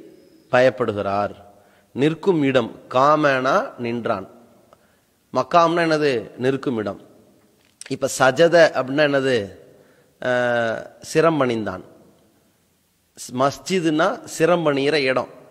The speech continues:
வழிபாட்டு தலம். அது மாதிரி இந்த வார்த்தை எதை குறிக்கும்? இடப்பெயர், காலப்பெயர்னு சொல்லுவாங்க இல்லையா? அது மாதிரி காமனா நின்றான், மக்காம்னா நிக்கிற இடம். நசல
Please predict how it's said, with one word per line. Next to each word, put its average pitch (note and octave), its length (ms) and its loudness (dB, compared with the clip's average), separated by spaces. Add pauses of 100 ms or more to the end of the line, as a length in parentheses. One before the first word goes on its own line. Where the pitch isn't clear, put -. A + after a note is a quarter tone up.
(220)
வழிபாட்டு C3+ 440 2
தலம். G#2+ 280 -4 (840)
அது C3+ 220 0
மாதிரி B2+ 560 0 (840)
இந்த D3+ 280 2 (560)
வார்த்தை B2+ 580 0 (240)
எதை C3+ 220 0
குறிக்கும்? B2+ 540 -2 (340)
இடப்பெயர், C#3 680 2
காலப்பெயர்னு C3 720 0
சொல்லுவாங்க B2 440 -2
இல்லையா? A2 460 -2 (360)
அது A#2 200 -2
மாதிரி B2 340 -2 (120)
காமனா C3+ 540 2
நின்றான், A#2+ 560 -2
மக்காம்னா B2+ 460 -2
நிக்கிற B2+ 340 -4
இடம். G2+ 440 -4 (600)
நசல C3+ 640 2